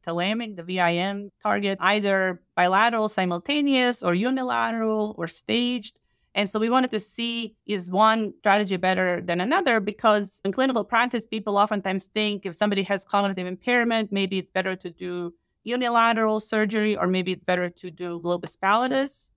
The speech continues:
And so we wanted to, again, quantify this effect. And we didn't see any differences, honestly, in either target or staging. But again, that probably is because of lack of power, because once you start subdividing these forty patients into these tiny groups, I think that really comes into effect.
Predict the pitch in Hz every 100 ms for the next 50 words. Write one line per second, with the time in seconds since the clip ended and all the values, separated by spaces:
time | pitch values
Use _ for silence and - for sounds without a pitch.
0 | _ 190 208 196 214 202 208 220 208 -
1 | 196 - 190 185 175 165 - 214 247 190
2 | 175 175 175 175 175 - 156 135 - 214
3 | 247 320 330 269 - 262 220 208 190 196
4 | 202 185 170 170 - 185 185 185 180 170
5 | 170 175 170 175 180 160 - 285 294 269
6 | 262 240 - 175 165 - - 240 254 233
7 | 247 233 233 - _ _ _ - 220 233
8 | 233 202 185 262 254 226 220 196 185 -
9 | 233 240 185 - - 185 214 180 170 185
10 | 190 202 175 - 180 185 214 233 185 196
11 | 180 208 202 185 196 190 - 190 185 175
12 | 170 170 170 175 170 190 190 180 - 190
13 | 196 175 165 175 165 165 175 - 190 180
14 | 165 190 247 202 - - _ 185 170 170
15 | 160 170 165 156 151 147 - 156 143 151
16 | 151 147 143 - 139 - - _ _